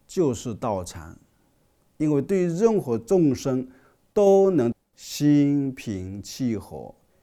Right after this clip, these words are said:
心无挂碍之故啊。勤行精进就是道场，因为努力不懈，无退步之故。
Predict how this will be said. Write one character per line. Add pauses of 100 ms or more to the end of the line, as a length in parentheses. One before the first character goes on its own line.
(120)
心
无
挂
碍
之
故
啊。 (1080)
勤
行
精
进 (160)
就
是
道
场， (960)
因
为
努
力
不
懈， (140)
无
退
步
之
故。